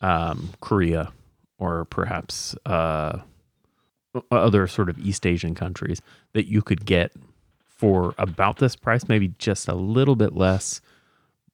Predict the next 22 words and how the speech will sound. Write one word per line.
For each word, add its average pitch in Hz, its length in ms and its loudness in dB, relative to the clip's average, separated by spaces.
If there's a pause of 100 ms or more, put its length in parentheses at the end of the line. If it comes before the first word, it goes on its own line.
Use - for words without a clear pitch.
(120)
Um, 85 520 0
but 107 140 4
I 104 80 6
think 170 260 0
in 127 120 2
terms 107 280 2
of 92 120 0
what 98 160 4
we 104 100 4
think 101 260 0
of 87 160 2
as 80 160 -6
micro 90 680 0
brands, 95 1000 -2 (580)
uh, 82 280 -2
certainly, 87 840 0 (420)
uh, - 120 -4
American 92 600 0
micro 82 320 -4
brands, 80 460 -6 (380)
this - 260 -2
is 127 580 -4